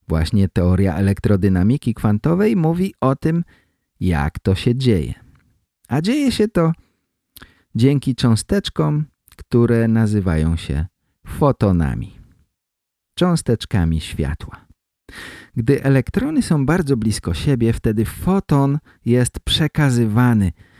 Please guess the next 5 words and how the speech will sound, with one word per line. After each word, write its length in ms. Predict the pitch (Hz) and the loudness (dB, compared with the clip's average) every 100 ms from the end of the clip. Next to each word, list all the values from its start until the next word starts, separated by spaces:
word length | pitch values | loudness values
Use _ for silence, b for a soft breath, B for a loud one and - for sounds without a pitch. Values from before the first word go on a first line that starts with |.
| b b _ | b b _
od 320 | 143 143 127 | 0 0 2
jednego 640 | 131 139 127 185 190 170 156 - | 2 2 0 0 2 0 0 0
elektronu 920 | 147 139 123 - 120 117 113 110 107 _ _ _ _ - | 2 2 -2 -2 2 2 2 2 0 _ _ _ _ -10
do 480 | 101 113 104 101 98 | 0 2 4 2 0
drugiego. 640 | 90 104 87 87 69 50 | 2 0 0 -4 -6 -12